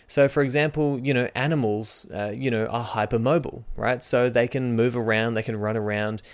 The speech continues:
Uh, you know, obviously sloths are slightly less mobile. Uh, but then you look at these animals and you say, "Well, if you saw an animal and it wasn't moving around, then you would probably think that it's sick."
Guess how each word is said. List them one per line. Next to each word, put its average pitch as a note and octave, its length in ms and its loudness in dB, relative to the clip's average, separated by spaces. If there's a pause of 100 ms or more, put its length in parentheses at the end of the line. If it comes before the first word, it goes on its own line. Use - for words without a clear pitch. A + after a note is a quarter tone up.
(300)
Uh, G#2 320 0
you A#2 100 0
know, G#2 220 -4
obviously G#2 380 -4
sloths G#2 460 -2
are G2+ 80 2
slightly A2 480 -2
less G#2+ 440 -2 (180)
mobile. A2 520 0 (280)
Uh, B2+ 300 6
but C3+ 240 2
then D#3 140 2
you C#3+ 120 2
look E3+ 160 0
at F#3+ 120 0
these C#3 180 0
animals A#2+ 400 -4
and A#2+ 100 -4
you A#2 80 -2
say, A2+ 380 2
"Well, C3 340 -2
if D3 280 -4
you C#3 320 0
saw G3 320 0
an F#3 80 -4
animal C#3 320 0
and B2 80 2
it G2+ 80 -2
wasn't C#3 340 2
moving A2+ 320 0
around, G#2 400 -4
then A2+ 160 -2
you A2+ 80 -2
would A2 140 -4
probably A2 420 0
think G#2 320 -6
that G2+ 140 -4
it's - 160 -2
sick." - 360 -4